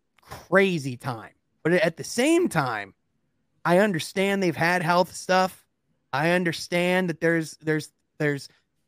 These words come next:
things about the way this roster is constructed where there's certain limitations. But also, guys, at a certain point, Doc Rivers is gonna, I think he's gonna lose his job this season.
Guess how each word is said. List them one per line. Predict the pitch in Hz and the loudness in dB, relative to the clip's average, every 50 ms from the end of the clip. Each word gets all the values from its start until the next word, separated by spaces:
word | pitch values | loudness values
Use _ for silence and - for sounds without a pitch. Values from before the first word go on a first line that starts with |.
| _ - | _ -2
things | 208 220 220 214 180 | -2 -2 -2 -2 -4
about | 175 175 180 180 175 - | -2 0 0 0 0 0
the | - 156 | -4 -2
way | 160 170 175 180 | 0 2 2 2
this | 165 160 156 - - | 0 -2 -4 -2 2
roster | 160 165 170 175 - - - 165 | 4 4 4 4 0 -2 -6 -6
is | 160 - | -6 -4
constructed | - 156 127 - - - 165 160 160 _ - 170 170 165 160 | -8 -8 -8 -8 -2 0 0 0 0 _ -4 -2 -2 -2 -2
where | 151 151 143 | -2 -2 -2
there's | 135 131 127 - | -2 -4 -6 -6
certain | - - 170 170 - 151 151 | -4 -2 -2 -2 -2 -2 -2
limitations. | 151 151 156 147 143 - 151 147 151 151 - - 165 170 165 165 - - _ _ _ _ _ _ _ _ _ _ _ - | -2 -2 -2 -2 -4 -2 -2 -2 -2 -2 -2 -2 -2 -4 -4 -6 -10 -14 _ _ _ _ _ _ _ _ _ _ _ -10
But | - - - | -10 -8 0
also, | - 165 170 180 175 - - 156 139 | 2 4 4 4 4 2 0 -2 0
guys, | 135 127 123 120 117 110 110 117 - - _ _ _ _ _ _ _ _ _ _ _ _ _ _ _ _ _ _ _ - | 2 2 2 2 0 0 -4 -8 -12 -18 _ _ _ _ _ _ _ _ _ _ _ _ _ _ _ _ _ _ _ 0
at | 151 151 143 | 0 0 0
a | 127 | -2
certain | - - - 175 180 156 147 143 127 | -6 -4 0 0 0 0 -2 -4 -4
point, | - 151 151 151 147 135 - 131 | 0 2 2 2 2 0 -2 -2
Doc | 131 135 147 151 - - | 0 2 2 2 0 -2
Rivers | 135 139 147 143 131 127 123 120 120 | -2 0 0 0 -2 -4 -6 -8 -10
is | 127 117 | -12 -12
gonna, | - - 135 135 135 127 127 127 _ _ _ _ - | -8 -6 -4 -4 -4 -4 -6 -8 _ _ _ _ -2
I | 139 139 | 0 0
think | - - - 165 165 143 - | 0 0 0 0 0 0 -2
he's | - 127 - | -8 -8 -2
gonna | - 165 165 131 | 0 0 0 0
lose | 127 123 127 120 117 | 0 -2 -2 -2 -4
his | 117 - - | -8 -10 -6
job | - 123 113 113 113 117 - | -4 -2 -2 -2 -2 -4 -6
this | 113 - - | -12 -14 -12
season. | - - 113 104 101 _ - 98 | -12 -12 -12 -12 -14 _ -20 -20